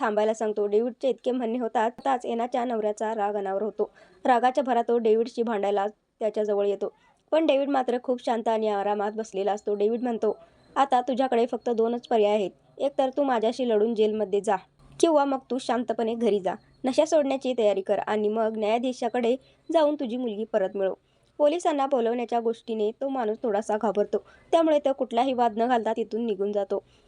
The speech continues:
तो गेल्यानंतर एनाला खूपच हलकं आणि रिलॅक्स वाटू लागतं. हे सगळं फक्त डेव्हिडमुळे शक्य झालेलं असतं. डेव्हिडच्या समजूतदारपणामुळे ही परिस्थिती अगदी शांतपणे हाताळली गेली असते, त्यामुळे एना डेव्हिडवर खूपच इम्प्रेस होते.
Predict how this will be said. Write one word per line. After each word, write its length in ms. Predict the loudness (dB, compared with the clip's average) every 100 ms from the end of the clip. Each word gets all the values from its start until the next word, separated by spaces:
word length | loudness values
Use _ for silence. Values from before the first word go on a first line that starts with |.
| _ 4
तो 100 | 4
गेल्यानंतर 480 | 4 2 0 0 0
एनाला 340 | 2 2 2
खूपच 320 | 0 0 0 0
हलकं 260 | -2 0
आणि 200 | 0 2
रिलॅक्स 340 | 0 0 -2 -2
वाटू 220 | -4 -2
लागतं. 300 | -4 -4 -6 -6 _ 0
हे 80 | 2
सगळं 240 | 2 2 0
फक्त 180 | -2
डेव्हिडमुळे 540 | -2 2 2 4 0 0
शक्य 280 | -2 -4 -4
झालेलं 320 | -2 0 0
असतं. 200 | 0 -2 -4 _ _ 0
डेव्हिडच्या 360 | 2 2 0
समजूतदारपणामुळे 920 | -2 -2 -2 -2 0 0 0 -2 2 2
ही 140 | 0
परिस्थिती 480 | -2 -4 -6 -8 -4
अगदी 220 | -2 -4 -4
शांतपणे 500 | -4 -2 -2 -2 -2
हाताळली 480 | -2 0 0 0
गेली 220 | 2 2 2
असते, 280 | 0 -2 -2 -2
त्यामुळे 320 | 2 4 4 2 0
एना 260 | 0 2
डेव्हिडवर 440 | 2 0 2 2 0
खूपच 260 | 0 -2 -2 0
इम्प्रेस 400 | 0 2 0 0
होते. 200 | 0